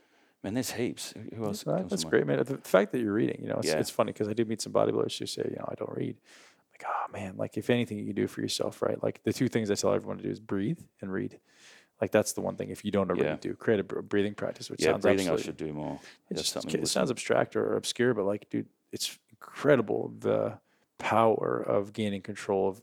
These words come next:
Speaker 2: of your ability to breathe and be present in your breath. You know, allows you to be present in everything, right? If you wanna be present in a hard set, if you wanna be present when you're tired on, on a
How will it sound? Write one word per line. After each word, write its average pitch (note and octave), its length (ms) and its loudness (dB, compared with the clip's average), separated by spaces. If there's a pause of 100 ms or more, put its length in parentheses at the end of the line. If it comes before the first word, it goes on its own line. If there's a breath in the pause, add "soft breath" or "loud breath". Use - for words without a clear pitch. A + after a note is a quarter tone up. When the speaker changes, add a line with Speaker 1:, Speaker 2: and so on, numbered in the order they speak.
Speaker 2:
of G2 160 -14
your G2 120 2
ability F#2 420 0
to F#2 60 -8
breathe F#2+ 520 -2
and G#2 160 -8
be G2+ 100 -8 (120)
present F#2+ 460 2
in G2 80 -10
your - 100 -12
breath. - 440 -2 (540 loud breath)
You A2+ 60 -4
know, G#2+ 100 -2
allows G2+ 240 2
you G2+ 60 -2
to F#2 60 -8
be G#2 80 -4
present G2 380 0
in F#2 60 -2
everything, A#2+ 400 2
right? A2 160 -2
If - 100 -12
you A#2 60 2
wanna G#2+ 100 2
be G#2+ 60 2
present G#2+ 360 4
in G2+ 80 -4
a F2+ 60 0
hard G2+ 260 0
set, - 360 2
if - 100 -18
you A#2 80 -4
wanna G#2 120 -2
be G2+ 40 -4
present A2 260 -2
when G#2 100 -6
you're G2+ 100 -4
tired G2+ 380 6
on, G2+ 140 -2
on G#2 140 -6
a G#2+ 100 -6